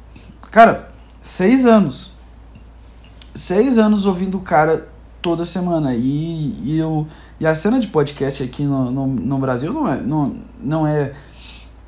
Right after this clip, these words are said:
que nem nos Estados Unidos, que todo comediante tem um podcast. Então, se você escuta vários comediantes e podcast de vários comediantes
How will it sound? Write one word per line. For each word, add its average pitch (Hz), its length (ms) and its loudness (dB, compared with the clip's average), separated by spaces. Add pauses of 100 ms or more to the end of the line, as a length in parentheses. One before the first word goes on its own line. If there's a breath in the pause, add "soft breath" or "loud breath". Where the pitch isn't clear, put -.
(600)
que 165 80 -8
nem 170 140 2
nos 170 160 -4
Estados 170 300 6
Unidos, 220 240 2
que 165 200 -8
todo 202 280 0
comediante 180 500 0
tem 180 100 -4
um 170 80 -4
podcast. 151 640 0
Então, 143 160 -6
se 143 140 -8
você 147 160 -6
escuta 160 420 -6
vários 160 360 2
comediantes 151 580 -6
e 147 60 -8
podcast 151 520 -6
de 151 60 -8
vários 170 240 0
comediantes 143 720 -4